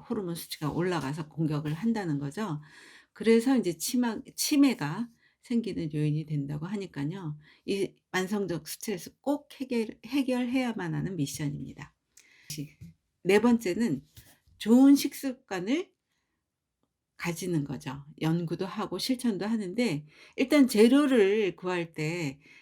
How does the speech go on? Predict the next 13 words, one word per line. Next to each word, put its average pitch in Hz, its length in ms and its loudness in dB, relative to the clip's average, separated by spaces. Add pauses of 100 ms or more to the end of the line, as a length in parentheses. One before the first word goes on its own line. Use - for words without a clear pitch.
(140)
가공하지 220 720 2
않은 208 440 0 (340)
그 180 220 -6
자연 190 420 2
식품 285 420 2
중에서 160 440 -2 (480)
우리 214 240 2
몸에 151 400 0
좋은 165 300 -2
거, 139 260 -10 (600)
우리 190 260 0
몸에, 185 640 2 (320)
어, 135 480 -4